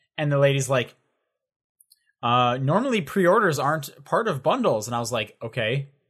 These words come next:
Cool." Like, again, I know this is probably an error, and I just try to take advantage of it. Give me, just, you know, refund me. Come on. Anyway, so she's like, "Can you show me where you saw this?" And I'm like,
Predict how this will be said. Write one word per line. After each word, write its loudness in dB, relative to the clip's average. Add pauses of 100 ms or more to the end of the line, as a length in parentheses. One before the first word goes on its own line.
(1900)
Cool." -4 (640)
Like, -2 (280)
again, 0 (220)
I 2
know 4
this -2
is -6
probably 0
an -4
error, -4 (400)
and -2
I 2
just -4
try 2
to -4
take -4
advantage -4
of -4
it. -2 (340)
Give -2
me, -4
just, -10
you -4
know, 2
refund -4
me. -12
Come -8
on. -10 (240)
Anyway, 0
so -4
she's -4
like, 0 (180)
"Can -4
you -2
show -2
me -2
where 0
you -4
saw 2
this?" -4
And -8
I'm -6
like, -6